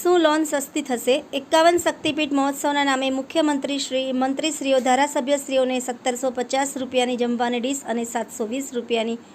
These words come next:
ચાની ચુસ્કી. હેમાંગ રાવલ. એન ઓ જી સાહિત્ય સરિતા ગ્રુપ,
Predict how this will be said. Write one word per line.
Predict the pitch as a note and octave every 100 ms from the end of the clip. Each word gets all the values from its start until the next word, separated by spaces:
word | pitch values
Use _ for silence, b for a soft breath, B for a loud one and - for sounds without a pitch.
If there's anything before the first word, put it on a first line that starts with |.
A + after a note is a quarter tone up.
| B B B - -
ચાની | A#3+ A3+ A#3
ચુસ્કી. | A#3 A#3+ - G3
હેમાંગ | F#3+ A#3+ B3 A#3+
રાવલ. | A#3 G#3+ F#3 G3 - - - - - - - - - - - - - - -
એન | C4+ D4+
ઓ | E4+
જી | D#4 E4+
સાહિત્ય | E4 C#4 C4+ C#4+ C#4+
સરિતા | C#4 C4 A#3 A3+ G3+
ગ્રુપ, | G3 A3 C4+